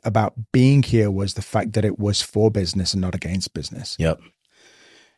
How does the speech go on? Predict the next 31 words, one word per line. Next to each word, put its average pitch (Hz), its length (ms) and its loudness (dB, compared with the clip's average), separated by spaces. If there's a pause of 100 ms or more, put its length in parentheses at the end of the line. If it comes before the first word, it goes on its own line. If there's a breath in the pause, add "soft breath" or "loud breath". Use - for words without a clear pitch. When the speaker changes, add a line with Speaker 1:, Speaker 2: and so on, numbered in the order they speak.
Speaker 2:
Yeah. 92 240 0
So - 440 2
we 123 140 2
see 160 200 4
that 131 160 8
a - 20 4
lot. 92 340 4
I 107 60 -4
mean, 107 180 4
one 120 160 6
of 135 100 4
the 113 80 4
things 113 380 4
that 104 120 4
a 95 60 4
lot 92 200 4
of 98 100 0
people 92 560 2
that 98 160 0
are 90 80 0
processing 85 680 0
buying 82 280 2
real 82 160 0
estate 78 280 0
are 78 100 -2
thinking 85 300 -4
about 76 260 0
is 76 220 -4
risk. 71 480 -2 (520 soft breath)
Speaker 1:
Mm-hmm. 110 220 4
Speaker 2:
And, 85 440 2